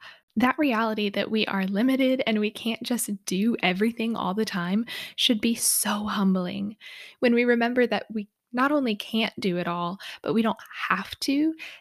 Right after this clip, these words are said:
that should free us emotionally. This sense that we have all of these expectations on our shoulders, well,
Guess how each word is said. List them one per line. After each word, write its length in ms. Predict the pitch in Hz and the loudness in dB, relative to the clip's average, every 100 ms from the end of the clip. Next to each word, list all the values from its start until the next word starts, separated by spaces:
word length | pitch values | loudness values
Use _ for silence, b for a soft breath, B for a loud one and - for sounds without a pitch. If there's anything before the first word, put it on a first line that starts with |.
| - | -4
that 200 | 339 - | -2 0
should 240 | - 226 | -2 -4
free 220 | - 196 | -4 -2
us 180 | 185 - | -2 -2
emotionally. 960 | 190 180 175 185 - 185 185 - - B B B B _ - | -2 0 0 -2 -2 -2 -4 -6 -10 B B B B _ 0
This 140 | 233 | 4
sense 380 | - 262 262 - - | 4 4 2 0 2
that 260 | 208 202 - 214 | 2 2 0 -2
we 180 | 226 | 0
have 360 | 220 - 214 208 | 2 0 2 2
all 280 | - 202 240 | 2 2 2
of 80 | 233 | 0
these 180 | 208 | 0
expectations 760 | 208 - 196 196 - 208 214 202 | -2 -2 -4 -2 -2 2 4 2
on 140 | 190 | 2
our 120 | 180 185 | 0 0
shoulders, 520 | 190 190 190 202 - | 0 0 0 0 2
well, 240 | 262 254 | 2 0